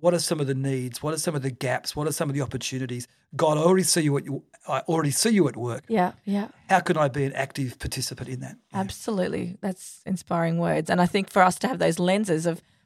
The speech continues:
Speaker 2: partnering with God and stepping out each day and saying, "Hey, God, what are you doing in this space? And I can partner with you there." That's fantastic. And so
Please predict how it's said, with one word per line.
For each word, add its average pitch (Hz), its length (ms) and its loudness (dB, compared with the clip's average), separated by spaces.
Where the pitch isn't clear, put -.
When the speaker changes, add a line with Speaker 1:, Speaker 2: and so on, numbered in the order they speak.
Speaker 2:
partnering 190 480 2
with 139 200 -12
God - 320 -8
and 175 140 -2
stepping 185 400 -6
out 190 320 -2
each 180 280 -4
day 170 280 2
and 160 240 -4
saying, 165 360 0
"Hey, 196 200 2
God, 180 220 0
what 202 100 -4
are 220 40 -6
you 160 200 -6
doing 180 500 -8
in 175 100 -2
this 170 140 0
space? - 400 -6
And 170 260 -4
I 185 100 -4
can 175 160 -4
partner 185 320 -8
with 190 240 -12
you 170 160 -4
there." - 380 -4
That's 214 240 2
fantastic. 185 640 -2
And 240 140 2
so 285 280 6